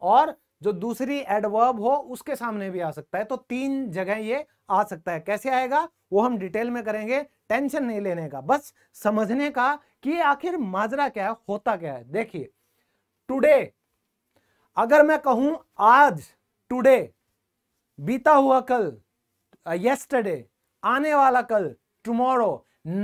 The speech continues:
now, अभी, later, बाद में, ये सारे क्या हैं भाई? ये हमारे एडवर्ब हैं। क्या हैं?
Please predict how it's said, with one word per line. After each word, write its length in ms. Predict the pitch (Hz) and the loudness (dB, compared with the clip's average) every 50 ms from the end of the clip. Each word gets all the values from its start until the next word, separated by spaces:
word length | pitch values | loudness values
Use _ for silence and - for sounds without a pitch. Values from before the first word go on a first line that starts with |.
| 214 226 | -2 -2
now, 520 | 233 240 254 269 277 269 247 185 139 - _ _ _ _ _ _ _ _ - | -2 0 0 2 2 2 0 -2 -4 -8 _ _ _ _ _ _ _ _ -2
अभी, 580 | 196 226 196 196 226 277 277 254 190 123 - _ _ _ _ _ _ _ _ _ _ _ - 151 | 0 0 0 0 0 0 0 -2 -4 -8 -10 _ _ _ _ _ _ _ _ _ _ _ -6 -2
later, 540 | 170 202 254 285 294 294 - 247 196 151 120 - _ - | 2 4 6 6 4 4 2 0 0 0 -4 -8 _ -16
बाद 380 | 208 254 302 320 294 285 262 214 | -4 2 4 6 6 6 4 2
में, 300 | 214 196 180 143 113 107 _ 151 | 0 -4 -4 -8 -10 -14 _ -12
ये 180 | 165 277 311 | -8 -8 -8
सारे 360 | - - 202 202 214 269 277 | -6 -4 -2 0 2 2 0
क्या 200 | 277 - 220 226 | 0 -2 -4 -2
हैं 180 | 254 247 233 208 | -2 -2 -4 -4
भाई? 400 | 180 160 175 233 277 247 131 - _ _ _ _ _ _ - 160 | -4 -4 -4 -6 -8 -10 -14 -18 _ _ _ _ _ _ -6 -2
ये 100 | 220 233 | -2 -2
हमारे 360 | 226 214 226 240 262 285 277 | 0 0 -2 0 0 0 0
एडवर्ब 520 | 233 214 208 208 202 208 233 277 294 269 | 0 0 0 0 0 2 2 2 2 0
हैं। 260 | 240 247 233 202 - _ _ _ _ _ _ _ _ _ _ - | -2 -6 -6 -10 -14 _ _ _ _ _ _ _ _ _ _ -4
क्या 120 | 196 226 | -2 0
हैं? 320 | 240 214 233 294 339 320 | 0 -2 -4 -6 -8 -8